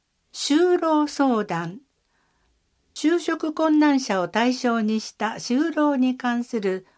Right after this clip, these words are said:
個別相談。毎週火曜日、金曜日、午前十時から午後五時。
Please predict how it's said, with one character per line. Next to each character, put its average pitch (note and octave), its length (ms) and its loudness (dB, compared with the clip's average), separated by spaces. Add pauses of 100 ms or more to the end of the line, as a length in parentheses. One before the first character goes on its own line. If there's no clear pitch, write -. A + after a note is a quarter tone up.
(120)
個 G#3+ 120 4
別 D4 360 0
相 G#3+ 340 -6
談。 E3 320 -8 (1400)
毎 A#3+ 240 4
週 B3+ 580 -2
火 A3+ 200 0
曜 B3 280 0
日、 F3 240 -8 (260)
金 D4+ 360 2
曜 A3+ 320 0
日、 E3 240 -14 (960)
午 D4+ 180 0
前 A#3 240 2
十 D#4 240 0
時 A3+ 160 -4
か A#3+ 180 0
ら G#3+ 300 -6
午 C4 180 0
後 G#3 180 -2
五 A#3+ 200 0
時。 - 260 -12